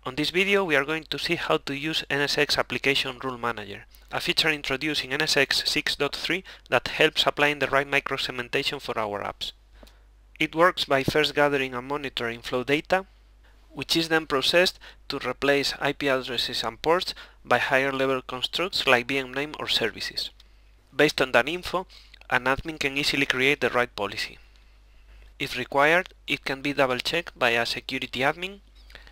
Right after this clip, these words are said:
and finally it can be pushed into the firewall table with just one click. Let's go and see it in action.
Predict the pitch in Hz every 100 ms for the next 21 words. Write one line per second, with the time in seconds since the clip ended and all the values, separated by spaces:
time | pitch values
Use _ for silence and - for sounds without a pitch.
0 | - 135 - 160 170 165 156 - - 135
1 | 135 - 156 - 139 131 123 - 147 139
2 | 143 139 160 160 175 - - - 127 120
3 | 135 127 - 110 - 107 - - - -
4 | - - - - - - - - - 156
5 | - 160 143 127 139 123 - 107 98 95
6 | -